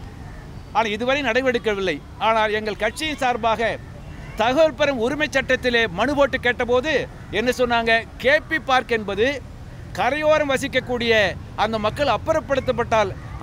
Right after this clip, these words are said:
அவர்களுக்கு ஒதுக்கீடு செய்வர் கட்டப்பட்ட ஒரு அந்த குடியிருப்புகள் என்று அந்த Right to Information Act-ல எங்களுக்கு தகவல் கிடைச்சிருக்கு.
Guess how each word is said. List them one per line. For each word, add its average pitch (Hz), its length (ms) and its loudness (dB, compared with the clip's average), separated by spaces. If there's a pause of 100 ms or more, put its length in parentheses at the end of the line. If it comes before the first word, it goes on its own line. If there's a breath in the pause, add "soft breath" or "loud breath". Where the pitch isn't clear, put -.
அவர்களுக்கு 247 400 4
ஒதுக்கீடு 311 540 2
செய்வர் 262 420 0
கட்டப்பட்ட 262 920 2 (240)
ஒரு 240 180 4 (120)
அந்த 220 200 0
குடியிருப்புகள் 269 520 0
என்று 311 200 2 (280)
அந்த 220 220 -2 (280)
Right 269 260 2
to 320 140 0
Information 262 500 -2
Act-ல 254 240 -2 (220)
எங்களுக்கு 226 280 -4
தகவல் 226 280 0
கிடைச்சிருக்கு. 190 420 -4